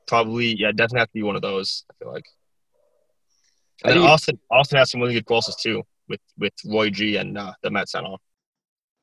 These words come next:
Speaker 2: Yeah, 'cause I was gonna ask, so right now you're kinda in off season, so you're kinda moving around, you know, just to stay, stay in the groove and training. Um, how do you kinda pick where you go? Like, there's so many courses.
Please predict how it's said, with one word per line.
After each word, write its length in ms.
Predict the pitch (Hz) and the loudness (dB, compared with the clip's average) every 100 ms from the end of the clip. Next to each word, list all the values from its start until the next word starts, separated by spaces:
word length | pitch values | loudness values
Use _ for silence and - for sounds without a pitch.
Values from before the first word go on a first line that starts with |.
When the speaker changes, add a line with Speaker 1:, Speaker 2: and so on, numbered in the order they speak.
| _ _ _ _ - | _ _ _ _ -10
Speaker 2:
Yeah, 180 | - 139 | 0 0
'cause 160 | - 139 | 0 -2
I 40 | |
was 100 | 135 | -2
gonna 140 | 143 101 | -2 0
ask, 380 | 123 117 - | 2 2 -2
so 180 | - 131 | -4 -2
right 160 | 117 131 | 0 2
now 60 | 147 | 2
you're 140 | 151 | 0
kinda 180 | - 135 | 0 -2
in 80 | 110 | 2
off 220 | 113 123 | 2 2
season, 340 | - 110 113 101 | 0 -6 -8 -10
so 120 | 113 | -10
you're 80 | 107 | -8
kinda 260 | 127 107 | -6 -6
moving 300 | 92 117 113 | -4 -6 -4
around, 420 | 107 101 107 107 | -4 -2 -2 -2
you 80 | 101 | -2
know, 120 | 98 | -6
just 180 | 101 - | -6 -8
to 60 | 101 | -12
stay, 420 | - 113 107 107 _ _ _ - | -4 0 0 -2 _ _ _ -14
stay 240 | - 135 | 0 2
in 80 | 123 | 2
the 80 | 107 | 0
groove 280 | 117 127 | -2 -2
and 120 | 117 104 | -4 -6
training. 560 | 120 127 120 107 101 _ - | -4 -2 -2 -6 -8 _ -8
Um, 300 | 113 107 98 | -2 -2 -2
how 160 | - 131 | -2 -2
do 60 | 139 | 0
you 100 | 135 | -2
kinda 280 | - 135 110 | 0 0 0
pick 340 | - 123 - | 0 -2 -2
where 280 | 110 113 120 | -4 2 2
you 180 | 110 101 | 2 -2
go? 360 | 110 113 113 | 0 2 2
Like, 220 | 98 92 - 120 | 0 -4 -6 -2
there's 200 | 123 - | -2 0
so 240 | - 165 | 4 4
many 200 | 143 120 | 4 -2
courses. 680 | - 131 151 117 107 107 | -2 -2 -2 -4 -4 -4